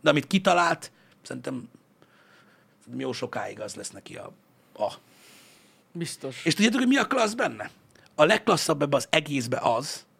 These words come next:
Speaker 1: hogy a fiatalság hozza el a változást, mert minden fiatalnak egy kicsi ideig pontosan olyan a világ.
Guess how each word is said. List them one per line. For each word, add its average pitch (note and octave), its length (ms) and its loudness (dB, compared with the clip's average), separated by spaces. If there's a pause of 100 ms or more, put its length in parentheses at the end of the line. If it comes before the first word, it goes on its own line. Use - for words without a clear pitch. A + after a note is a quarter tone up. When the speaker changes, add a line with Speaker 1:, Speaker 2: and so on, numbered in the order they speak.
(1200)
Speaker 1:
hogy C#3+ 120 4
a C#3 60 6
fiatalság - 560 2
hozza A2+ 240 -6
el A2 60 -6
a G#2+ 40 -8
változást, A2+ 680 -6 (100)
mert C3+ 120 -2
minden E3 300 6
fiatalnak B2+ 720 -2
egy - 120 -16 (140)
kicsi G3 400 0
ideig B2+ 340 -2 (460)
pontosan A#2+ 460 0
olyan - 160 -14
a C2 60 -18
világ. - 340 -18